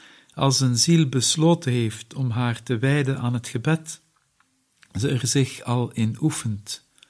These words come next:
Het is nu aan ons om als goede tuiniers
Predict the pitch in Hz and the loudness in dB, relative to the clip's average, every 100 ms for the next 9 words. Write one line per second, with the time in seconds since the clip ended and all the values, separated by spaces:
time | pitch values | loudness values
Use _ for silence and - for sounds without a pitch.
0 | _ _ _ _ - - _ - 117 151 | _ _ _ _ -20 -20 _ -4 0 2
1 | - 147 156 175 165 - 135 135 151 170 | 2 4 6 6 6 2 0 2 4 4
2 | 175 - - - - 131 127 127 - 185 | 4 4 2 0 0 0 2 0 0 2
3 | 160 160 139 131 139 180 196 - - | 2 2 2 2 4 4 4 0 -4